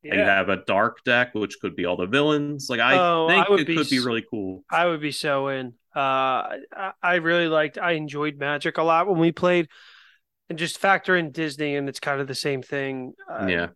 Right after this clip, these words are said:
Speaker 2: count me in. Count,
Speaker 1: Yeah, I'm
Speaker 2: a hundred percent
Speaker 1: just
Speaker 2: count me in.
Speaker 1: I'm curious. I, I don't know. Like,
Speaker 2: I
Speaker 1: I've ju-,
Speaker 2: hope
Speaker 1: I'm
Speaker 2: it's, I
Speaker 1: very
Speaker 2: hope it's geared more towards teens and adults than children.
Speaker 1: I think I, I hope it's in the middle.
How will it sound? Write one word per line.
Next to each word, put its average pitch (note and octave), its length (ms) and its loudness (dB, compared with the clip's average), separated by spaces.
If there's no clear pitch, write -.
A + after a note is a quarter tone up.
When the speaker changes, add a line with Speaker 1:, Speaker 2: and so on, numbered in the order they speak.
Speaker 2:
count E3+ 240 0
me C3 180 -8
in. A#2+ 200 -10
Count, D#3 260 -2
Speaker 1:
Yeah, D#3 40 -4
I'm B2+ 120 -2
Speaker 2:
a F#2+ 180 4
hundred A#2+ 180 2
percent D3+ 220 2
Speaker 1:
just B2+ 100 -10
Speaker 2:
count C3 240 -6
me A#2+ 140 -8
in. A#2 160 -12
Speaker 1:
I'm B2+ 360 -2
curious. C3+ 920 2
I, A#2 80 0
I C#3+ 80 -4
don't D#3 160 0
know. D3+ 260 0
Like, A#2+ 100 0
Speaker 2:
I B2+ 80 6
Speaker 1:
I've C#3 60 2
ju-, F#3+ 60 4
Speaker 2:
hope A3+ 140 4
Speaker 1:
I'm A#3+ 40 4
Speaker 2:
it's, B2+ 220 0
I - 20 4
Speaker 1:
very D3 160 6
Speaker 2:
hope C#3+ 160 4
it's A#3 180 0
geared E3 480 -2
more D3+ 240 -6
towards D3 640 -6
teens F3 520 -2
and C#3+ 160 -4
adults C3+ 500 -4
than C3 340 -6
children. G2 440 -12
Speaker 1:
I A3+ 120 -2
think - 160 -4
I, G#3+ 100 2
I C4+ 100 2
hope D4 200 4
it's C#3 120 0
in B2 100 2
the A2 80 2
middle. F#2 500 0